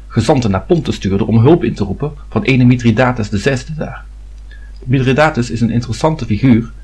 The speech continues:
en ook al heeft hij tegenwoordig niet de reputatie van Hannibal, hij bracht de Romeinen in grote problemen. Mithridates heerste over Pontus, een streek aan de Zwarte Zeekust van het huidige Turkije. De koninklijke familie leidde haar afkomst terug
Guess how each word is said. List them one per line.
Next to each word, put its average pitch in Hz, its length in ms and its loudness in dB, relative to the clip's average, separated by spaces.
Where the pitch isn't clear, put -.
en - 100 -4
ook 165 140 4
al 139 80 6
heeft 123 140 4
hij 117 100 2
tegenwoordig 120 440 2
niet 160 140 2
de 131 80 0
reputatie 120 600 -2
van - 100 -8
Hannibal, - 540 -2
hij 107 140 0
bracht 135 220 -2
de 151 60 4
Romeinen 123 360 6
in 101 60 2
grote 156 260 4
problemen. 113 500 0
Mithridates 123 600 4
heerste - 320 0
over 117 180 -4
Pontus, - 580 -2
een 113 60 -4
streek 156 460 4
aan 113 100 -2
de 110 60 2
Zwarte 135 300 0
Zeekust 113 420 0
van 110 100 -2
het 98 100 -6
huidige 120 300 0
Turkije. 107 460 -2
De 107 80 -8
koninklijke 135 460 2
familie 113 500 2
leidde 127 300 2
haar 104 140 0
afkomst 110 420 -2
terug - 260 -6